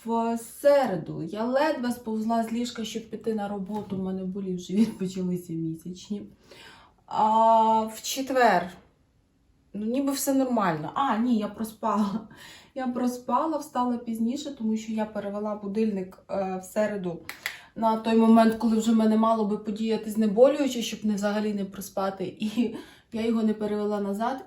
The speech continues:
і вчора я проспала. Сьогодні я ніби встала нормально, але, як завжди, поки попила кави, поки якось той час вільний скінчився, тому зараз треба швиденько доробити макіяж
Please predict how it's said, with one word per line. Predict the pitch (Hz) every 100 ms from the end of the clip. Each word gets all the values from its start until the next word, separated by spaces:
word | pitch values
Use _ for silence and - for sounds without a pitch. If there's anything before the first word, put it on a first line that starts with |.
| -
і | 185 196 202 208 208 202
вчора | - 202 208 208
я | 202
проспала. | 196 - - - 185 180 -
Сьогодні | - 277 254 277 320 330 330 330 320
я | - 226 233 240 -
ніби | 220 226 202
встала | 196 - 240 233 214
нормально, | 202 220 294 294 277 269 254 262 277 311 - _ - - - _ _ -
але, | 226 247 262
як | 262 233
завжди, | 233 240 240 294 285
поки | 262 262 226
попила | 226 220 233 226 233
кави, | 330 320 285 -
поки | 247 -
якось | 247 247 240 - - _
той | 247 247
час | 277 247 240
вільний | 233 233 220 220
скінчився, | - 247 247 311 349 -
тому | 240 226 233 240
зараз | 226 226
треба | - 220 220
швиденько | 240 233 233 214 214
доробити | 202 208 214 220 220
макіяж | 220 - 233 294